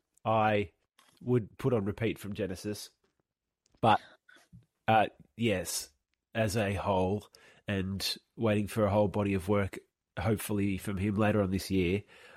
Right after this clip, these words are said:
I absolutely can't wait to listen to more. Like, that's gonna, that's gonna fit in nicely somewhere, whether it's a sampler or on a full album later to come or not. Um,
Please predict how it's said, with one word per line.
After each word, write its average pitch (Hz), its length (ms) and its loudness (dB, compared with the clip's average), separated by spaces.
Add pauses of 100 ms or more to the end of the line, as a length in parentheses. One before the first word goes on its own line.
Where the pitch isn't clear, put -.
I 98 120 2
absolutely 92 480 0 (500)
can't 104 300 2
wait 85 220 2
to 82 280 2 (640)
listen 90 240 2
to 85 80 0
more. 78 400 -2 (140)
Like, 78 180 0 (800)
that's 101 180 4
gonna, 98 260 8
that's 98 160 4
gonna 104 200 6
fit 101 180 6
in 95 120 6
nicely 95 320 4
somewhere, 98 600 6
whether 104 220 8
it's 98 120 4
a 110 60 10
sampler 135 440 12
or 110 240 10
on 107 80 4
a 98 100 2
full 104 300 2
album 101 240 2
later 98 200 -4
to 98 80 -10
come 95 200 -2
or 92 80 0
not. 90 280 -4 (720)
Um, 92 360 -4